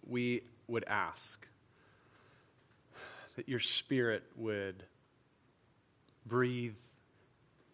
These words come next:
afresh, particularly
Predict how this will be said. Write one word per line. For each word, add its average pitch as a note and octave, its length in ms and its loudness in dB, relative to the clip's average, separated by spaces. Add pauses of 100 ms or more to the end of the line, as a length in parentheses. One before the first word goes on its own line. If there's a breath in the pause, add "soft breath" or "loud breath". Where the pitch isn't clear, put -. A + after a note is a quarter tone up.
(420)
afresh, - 720 0 (2000 loud breath)
particularly A#2 920 0